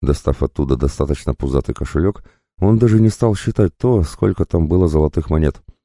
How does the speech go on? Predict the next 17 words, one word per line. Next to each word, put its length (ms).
а 140
просто 460
отдал 400
мне 180
весь 300
этот 220
кошелек. 500
А 120
ведь 220
на 100
нем 380
был 200
вышит 340
своеобразный 760
герб 440
Ордена 500
Экзорцистов. 720